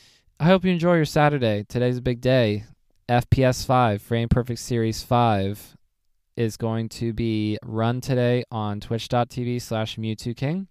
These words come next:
And then tomorrow on Sunday, April eighteenth, on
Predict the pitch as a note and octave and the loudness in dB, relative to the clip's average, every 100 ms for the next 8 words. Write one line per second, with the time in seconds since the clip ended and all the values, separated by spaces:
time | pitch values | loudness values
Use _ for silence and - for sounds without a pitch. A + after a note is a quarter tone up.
0 | _ A2+ A2+ G#2+ G#2 A2 A2 A#2 B2 C3 | _ -8 -4 -4 -6 -6 -2 0 0 -2
1 | A2 G#2+ - A#2 A#2 A#2 A2+ - A2+ - | -4 -10 -6 -4 -2 -2 -4 -6 -8 -8
2 | G#2+ _ - G#3+ - - C3+ E3+ - - | -10 _ -2 -2 -4 -8 -6 -6 -10 -20
3 | - - - - _ - A#2+ A2+ G#2+ G#2+ | -20 -20 -20 -20 _ -10 -6 -4 -4 -8